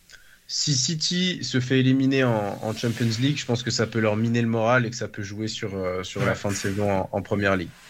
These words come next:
Speaker 1: Je pense que, paradoxalement, pour moi, il faut qu'ils gardent ce calendrier ultra chargé pour qu'ils soient motivés jusqu'au bout à,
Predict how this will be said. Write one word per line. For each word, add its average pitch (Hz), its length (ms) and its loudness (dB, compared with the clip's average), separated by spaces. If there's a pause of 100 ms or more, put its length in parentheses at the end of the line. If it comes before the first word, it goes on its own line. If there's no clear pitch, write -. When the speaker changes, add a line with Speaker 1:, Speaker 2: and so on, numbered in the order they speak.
(360)
Speaker 1:
Je - 100 -10
pense 135 160 0
que, 127 280 6
paradoxalement, 143 840 2
pour 127 160 -2
moi, 135 180 2
il 131 60 -2
faut 120 140 -10
qu'ils 104 200 -16
gardent 123 280 2
ce 123 100 -6
calendrier 107 500 -2
ultra 107 280 -4
chargé 107 380 -2
pour 110 220 -12
qu'ils 92 360 -8
soient 98 180 0
motivés 98 400 0
jusqu'au 98 300 -2
bout 101 240 0
à, 85 220 2